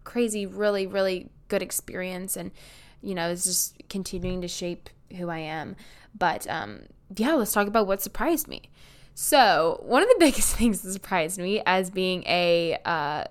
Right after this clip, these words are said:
costumes production assistant for a big, um, show was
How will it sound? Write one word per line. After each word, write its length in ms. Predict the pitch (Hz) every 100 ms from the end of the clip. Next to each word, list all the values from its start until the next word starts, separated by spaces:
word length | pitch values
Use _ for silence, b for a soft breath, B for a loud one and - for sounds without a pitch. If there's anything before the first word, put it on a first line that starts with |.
| _ - -
costumes 680 | - 185 180 - 107 180 175
production 480 | - - 175 - 185
assistant 460 | 180 240 - 190 -
for 160 | 190
a 180 | 180 180 B B B - 196 180 -
big, 560 | 208 202 196 185 190 -
um, 540 | 170 160 156 160 - - - _ - - _ _ -
show 640 | - 185 165 117 330 381 b b b b
was 920 | 202 214 202 190 190 190 185 - -